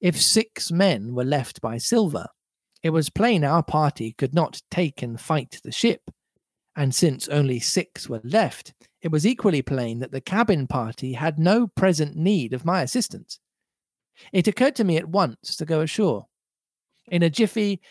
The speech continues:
I had slipped over the side and curled up in the foresheets of the nearest boat,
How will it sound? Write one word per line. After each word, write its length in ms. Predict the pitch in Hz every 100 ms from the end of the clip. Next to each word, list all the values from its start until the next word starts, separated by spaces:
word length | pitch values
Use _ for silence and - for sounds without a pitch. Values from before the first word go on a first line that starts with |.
| -
I 80 | 156
had 160 | 165 147
slipped 400 | - 220 - 180
over 180 | 156
the 80 | 143
side 520 | - 196 185 185 180
and 260 | - 139 143
curled 380 | - 220 202 170
up 300 | 131 _ - 151
in 140 | 151
the 100 | 156
foresheets 680 | - 185 170 147 143 - 143
of 80 |
the 100 | 135
nearest 360 | 147 131 127 -
boat, 320 | 190 156 -